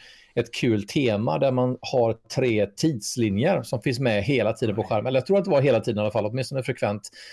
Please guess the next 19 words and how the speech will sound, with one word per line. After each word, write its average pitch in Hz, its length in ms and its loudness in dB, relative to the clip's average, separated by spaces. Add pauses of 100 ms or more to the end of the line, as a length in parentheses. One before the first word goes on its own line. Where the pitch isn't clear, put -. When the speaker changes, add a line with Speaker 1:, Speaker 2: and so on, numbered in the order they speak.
(200)
Speaker 1:
med 107 420 2 (100)
past, - 360 0
present, 120 320 0
future, 135 400 2 (460)
där 110 120 2
du 110 60 2
kan 120 120 0
hoppa 151 440 0
mellan 139 280 2
olika 104 320 0
tidslinjer 120 680 0
för 135 200 2
att 104 140 0
utföra 107 300 0
olika 98 240 -2
saker. 101 360 -2 (500)
Kul 190 200 4
tema 123 480 2
och 127 280 0